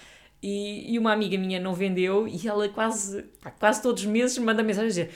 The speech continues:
"É pá, fico tão feliz de não ter vendido a casa." <laughs> E claro, e os preços entretanto dispararam e a casa dela vale muito, muito, muito mais do que quando ela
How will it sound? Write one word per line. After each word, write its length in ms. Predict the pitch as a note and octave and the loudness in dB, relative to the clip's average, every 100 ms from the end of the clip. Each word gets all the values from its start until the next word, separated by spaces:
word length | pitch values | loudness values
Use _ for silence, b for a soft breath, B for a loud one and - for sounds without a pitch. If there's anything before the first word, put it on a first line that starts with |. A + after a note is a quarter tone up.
| B B - | B B -6
"É 80 | |
pá, 180 | A#3 A#3 | -4 -4
fico 220 | - - | -6 -8
tão 120 | - C4+ | -6 -4
feliz 300 | - C4+ C4+ | -2 -4 0
de 60 | |
não 80 | C4 | 2
ter 140 | F3 | 6
vendido 360 | F3 E3+ G3+ F3+ | 8 10 10 10
a 100 | F3+ | 10
casa." 380 | D#3 F4 D#4+ C#4 - - | 10 10 10 6 4 -2
<laughs> 600 | C#4 - G4+ - C#4 C#4 A3 - | -6 -2 -4 -2 -8 -8 -10 -6
E 80 | F3 | -4
claro, 260 | G3 G3 | 2 2
e 60 | D#3+ | 0
os 80 | C#3 | -4
preços 260 | E3 D3 | -6 -6
entretanto 380 | E3 D#3+ - E3 | -6 -8 -4 -4
dispararam 680 | - - F3 F3 F#3+ G#3 G#3 | -4 -2 4 6 6 2 -4
e 240 | F3+ C#3 | -6 -6
a 60 | D3 | -8
casa 300 | D3 C3+ C#3+ | -6 -6 -4
dela 400 | C#3+ D3+ E3 E3 | -4 -2 -2 -2
vale 340 | D#3 D#3+ D#3+ | -4 -4 -4
muito, 400 | E3 E3 F3 E3+ | -6 -4 -4 -4
muito, 200 | F3 F3 E3+ | -6 -6 -6
muito 260 | E3+ E3 | -10 -8
mais 260 | D#3+ F3 F3 | -4 -4 -4
do 60 | |
que 60 | F3+ | -6
quando 180 | F#3 F3+ | -6 -2
ela 600 | F3 F3 F3 F3 F3 F3+ | 0 0 -2 -4 -6 -10